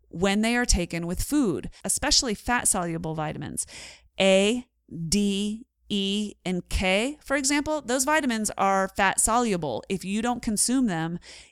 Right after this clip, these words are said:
in the same window in which you're consuming fat, then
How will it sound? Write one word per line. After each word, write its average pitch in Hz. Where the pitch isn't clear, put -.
in 208
the 202
same 226
window 196
in 196
which 190
you're 208
consuming 196
fat, 220
then 208